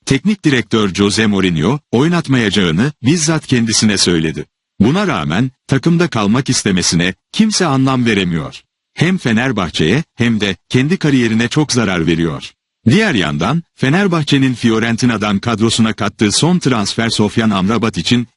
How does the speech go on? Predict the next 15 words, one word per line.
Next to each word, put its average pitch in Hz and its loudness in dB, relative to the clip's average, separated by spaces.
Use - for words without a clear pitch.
İtalyan 160 0
kulübünden 123 0
açıklama 101 0
geldi. 80 -4
Fiorentina 202 0
Sportif - 0
Direktörü 101 2
Daniel 104 0
Prade, 92 0
"Amrabat'a 127 0
yaptıkları 113 0
için 120 0
çok - 0
teşekkür 104 0
ediyoruz." 82 -2